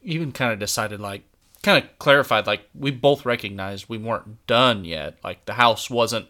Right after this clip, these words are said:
everything wasn't complete, but we agreed, like, okay, maybe, like, once a month we pick one project we want to do or something. But it really was a relief of, like,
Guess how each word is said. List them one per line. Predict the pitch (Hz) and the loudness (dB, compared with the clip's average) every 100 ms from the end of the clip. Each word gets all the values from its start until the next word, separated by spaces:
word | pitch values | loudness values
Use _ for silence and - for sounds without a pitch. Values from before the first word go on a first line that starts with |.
| - | -8
everything | 113 117 120 110 | -6 -6 -8 -6
wasn't | 104 107 | -6 -6
complete, | 104 101 110 101 - - - | -10 -12 -10 -12 -14 -20 -6
but | 120 101 - _ _ _ _ - | 0 0 -2 _ _ _ _ -4
we | 123 113 | 0 0
agreed, | 107 120 120 | 0 -2 -2
like, | 117 107 107 | 0 -2 0
okay, | 117 113 104 | -2 -2 -2
maybe, | 113 120 117 | -2 -4 -2
like, | 98 92 _ _ _ | -4 -4 _ _ _
once | 110 104 110 - - 127 | -12 -6 -6 -6 -8 -4
a | 120 | -4
month | 113 113 98 - | -2 -2 -2 -12
we | 107 | -12
pick | - 98 - - - - | -10 -10 -12 -18 -18 -6
one | 123 117 | 0 0
project | 104 107 78 - 64 - | 0 -2 -2 -4 -10 -10
we | 110 | -16
want | - 73 - | -14 -16 -16
to | 113 | -16
do | 82 64 53 | -14 -16 -14
or | 67 | -12
something. | - 85 - - 65 80 127 | -8 -8 -10 -16 -16 -14 -2
But | 123 | 2
it | 110 - | 2 -2
really | 117 110 143 127 104 | -8 -2 0 2 -2
was | 101 | -4
a | 104 | -6
relief | 101 101 139 120 - | -6 0 0 0 -8
of, | - 107 | -10 -6
like, | 101 - 90 | -6 -6 -8